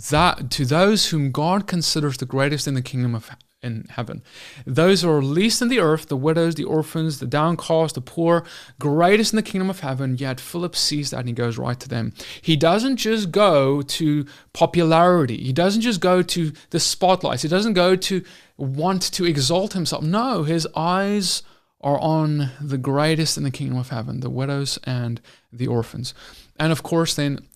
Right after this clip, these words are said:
late tradition, this is not in the Bible, but,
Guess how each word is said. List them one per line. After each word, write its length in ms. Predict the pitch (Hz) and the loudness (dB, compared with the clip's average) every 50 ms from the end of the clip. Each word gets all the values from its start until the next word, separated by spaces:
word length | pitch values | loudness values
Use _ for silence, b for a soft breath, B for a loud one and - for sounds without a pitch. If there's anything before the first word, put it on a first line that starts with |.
| _ - | _ -8
late 540 | 135 135 135 143 151 170 214 233 226 - - - | -2 0 2 4 6 6 4 4 2 -2 -8 -8
tradition, 840 | - - - - 160 147 131 123 160 170 175 - - - - 113 120 127 | -8 -8 -4 -2 0 0 0 2 2 2 2 0 0 -2 -2 -4 -4 -2
this 160 | 127 127 131 | -2 -2 -2
is 140 | 147 139 147 | -4 -4 -2
not 160 | 143 147 151 | -2 -2 0
in 80 | 165 | 0
the 80 | 165 156 | 0 0
Bible, 400 | 135 156 151 147 127 113 131 123 | 0 2 2 2 0 0 -2 -4
but, 240 | 117 131 123 123 | -2 -2 -4 -4